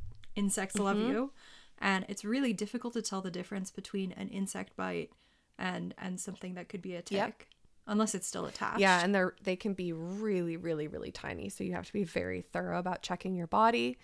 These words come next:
Speaker 2: Yeah, and we'll talk about their bites, in fact, in just a moment. So yeah, Lyme is most common in Western Europe and North America. It's significantly rarer in Asia and Africa, if at all. There are ticks and tick-borne diseases there, just not this specific bacteria.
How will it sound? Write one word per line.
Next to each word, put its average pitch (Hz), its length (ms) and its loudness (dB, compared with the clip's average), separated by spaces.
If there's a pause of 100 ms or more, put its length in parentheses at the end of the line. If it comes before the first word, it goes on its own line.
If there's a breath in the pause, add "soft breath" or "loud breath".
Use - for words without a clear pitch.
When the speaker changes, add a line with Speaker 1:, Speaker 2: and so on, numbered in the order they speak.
(280 loud breath)
Speaker 2:
Yeah, 247 120 12
and 175 80 8
we'll 202 80 4
talk 220 300 0
about 151 280 0
their 165 140 0
bites, - 540 -4
in 170 100 -6
fact, - 400 -12
in 180 140 -6
just - 240 -12
a 196 40 -4
moment. 196 280 -2 (180)
So 262 180 12
yeah, 247 220 12
Lyme 226 460 10
is 220 400 6
most 202 640 6
common 175 580 2
in 180 280 0
Western 175 420 2
Europe 165 340 2
and 170 220 0
North 160 240 -2
America. 175 580 0
It's - 240 -6
significantly 190 880 2
rarer 160 440 2
in 160 280 -4
Asia 156 240 -4
and - 140 -8
Africa, - 400 -6
if 175 140 -10
at 175 80 -2
all. 233 320 0
There 185 100 4
are 202 160 6
ticks - 400 -6
and 175 180 -4
tick-borne 160 540 -4
diseases 165 540 -2
there, 240 400 2
just - 200 -4
not - 200 -4
this 165 100 -4
specific - 540 -8
bacteria. 110 560 -6